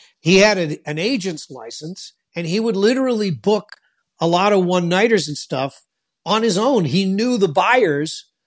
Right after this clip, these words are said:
because he had had a band before that that was called,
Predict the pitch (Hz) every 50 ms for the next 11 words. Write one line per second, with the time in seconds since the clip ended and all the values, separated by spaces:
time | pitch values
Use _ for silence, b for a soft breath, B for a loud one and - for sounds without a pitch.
0 | _ _ _ - 190 185 - 180 196 196 185 - 226 190 147 208 208 180 175 196
1 | 208 214 208 165 147 185 196 208 196 165 170 156 - - 208 214 214 180 170 156
2 | 143 165 156 156 - - 170 156 151 151 139 135